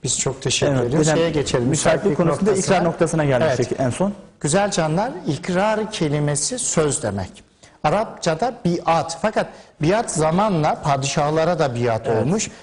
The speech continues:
Speaker 1: farklı insanlara da biat olmuş. Alevi toplumu ikrar kelimesini, yani söz verme kelimesini en çok kullanılır hale gelmiş. Çünkü ikrar bir pire, bir mürşide,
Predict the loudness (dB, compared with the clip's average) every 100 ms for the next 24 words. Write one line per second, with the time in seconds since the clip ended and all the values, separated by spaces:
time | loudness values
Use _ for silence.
0 | -10 0 0 0 -2 -2 0 0 2 0
1 | 2 0 0 -2 -2 -2 -2 -4 -6 -16
2 | -2 0 2 0 0 -2 0 -2 -2 -4
3 | -10 -6 -2 -2 0 0 2 2 0 -2
4 | -2 0 2 0 0 0 0 0 -4 -10
5 | -2 2 2 0 -2 -2 0 2 2 0
6 | 0 0 -2 -2 0 2 0 0 0 2
7 | 0 -2 -12 -18 -2 0 0 0 -2 -2
8 | 0 0 2 0 -2 0 2 2 0 0
9 | -2 0 0 0 0 2 0 -2 -10 -16
10 | -6 -2 -2 -2 -2 0 0 -2 -8 -20
11 | _ 0 2 0 0 -2 0 0 -2